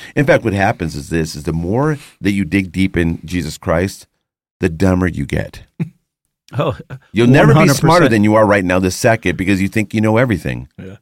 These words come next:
Speaker 1: The more you dig deep in Scripture, the more you realize
Speaker 3: So
Speaker 1: what
Speaker 3: good.
Speaker 1: you don't know.
Speaker 3: That's so good.
Speaker 2: Or, or what you were saying yesterday, uh, when we were talking, and you were like, uh, uh, we were on the phone, and you just told your college class, "You're never smart, smarter than you are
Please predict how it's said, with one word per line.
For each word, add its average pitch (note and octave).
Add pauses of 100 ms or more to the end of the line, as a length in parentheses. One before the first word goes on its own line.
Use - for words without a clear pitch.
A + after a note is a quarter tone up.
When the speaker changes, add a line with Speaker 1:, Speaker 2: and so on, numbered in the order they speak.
(120)
Speaker 1:
The D#2+
more G#2
you D3
dig C3
deep B2+
in A#2+
Scripture, B2+
the G2+
more F2+
you F2
realize F2
Speaker 3:
So -
Speaker 1:
what E2
Speaker 3:
good. -
Speaker 1:
you D2+
don't C#2+
know. -
Speaker 3:
That's C3+
so -
good. G#2+ (240)
Speaker 2:
Or, C3 (300)
or C#3
what B2
you A#2
were G#2
saying G#2
yesterday, F#2+ (180)
uh, G2
when G2+
we F#2+
were F2
talking, F#2+
and F#2+
you G2
were F#2+
like, F#2 (420)
uh, -
uh, A#2 (520)
we B2+
were B2
on A2+
the G2
phone, G#2+ (100)
and A2+
you A#2+
just A#2
told A#2
your G#2+
college A2+
class, G2
"You're A#2
never A#2+
smart, -
smarter A2+
than G#2
you G#2
are G2+